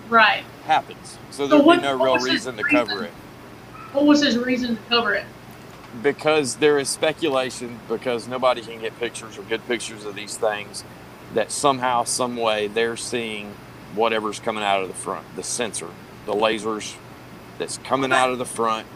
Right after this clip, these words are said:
Speaker 2: that, so I didn't know if you knew if there was any kind of, I don't know, what
Speaker 1: I don't know
Speaker 2: that
Speaker 1: the
Speaker 2: would
Speaker 1: answer.
Speaker 2: accomplish.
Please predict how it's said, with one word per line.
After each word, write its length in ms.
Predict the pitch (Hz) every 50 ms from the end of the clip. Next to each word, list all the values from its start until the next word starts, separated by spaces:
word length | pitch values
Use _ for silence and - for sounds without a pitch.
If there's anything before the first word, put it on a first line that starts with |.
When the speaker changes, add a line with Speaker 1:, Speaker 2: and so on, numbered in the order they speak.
| -
Speaker 2:
that, 180 | 95 101 92 85 - - - - - - - - - - - - - - - -
so 120 | - 123
I 120 | 156 156
didn't 180 | 156 151 139 139
know 200 | 135 131 127 123
if 140 | 117 - 123
you 140 | 123 127 123
knew 300 | 123 123 120 120 117 117
if 120 | 113 -
there 120 | 127 117
was 180 | 113 113 107 110
any 160 | 117 113 117 107
kind 260 | - 117 113 110 110
of, 220 | 110 107 107 104 - - - - - - - - - - - - - - - - - - - - - - - - - - - - - - - - - - - - - - - - - - -
I 80 | 92 98
don't 160 | 98 95 87
know, 200 | 92 92 92 92 - - - - - - - - - - -
what 160 | 196 226 226
Speaker 1:
I 20 | 254
don't 80 | 262 269
know 60 | 277
Speaker 2:
that 120 | - - 294
Speaker 1:
the 60 | 330
Speaker 2:
would 80 | 110
Speaker 1:
answer. 120 | 117 220 -
Speaker 2:
accomplish. 640 | - - 127 127 123 - - 131 127 120 - -